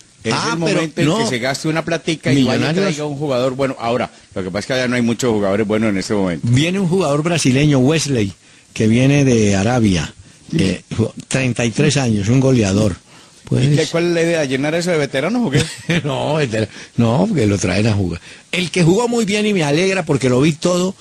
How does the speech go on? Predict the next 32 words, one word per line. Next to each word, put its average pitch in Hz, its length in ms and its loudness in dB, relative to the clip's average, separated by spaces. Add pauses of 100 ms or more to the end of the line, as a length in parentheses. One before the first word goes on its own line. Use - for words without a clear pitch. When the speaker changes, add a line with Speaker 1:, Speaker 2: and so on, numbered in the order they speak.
(160)
Speaker 2:
fue 165 360 -2
Edwin 185 480 2
Valencia 160 720 0
en 135 240 4
Flu. 185 360 4 (480)
Jugó 139 300 4
Speaker 1:
¿Ah, - 120 -6
sí? 226 200 -4
¿Lo 185 160 0
viste? 185 160 0
Speaker 2:
todo 226 260 0
el 202 100 0
partido 196 640 0
en 170 100 2
la 143 120 2
zona 180 200 0
de 185 60 -2
volantes, 170 560 0 (100)
Speaker 1:
Ah, 98 80 -8
qué - 160 -4
bien. 147 400 0
Speaker 2:
trabajando 143 560 0
con 127 240 2
Conca, 175 520 0
ganaron 143 500 2
tres 151 240 2
uno 151 240 4
al 135 60 2
Speaker 1:
Buena 139 300 2
Speaker 2:
nuevo 143 120 2
Speaker 1:
noticia. 123 460 2
Speaker 2:
Iguazú, 214 160 0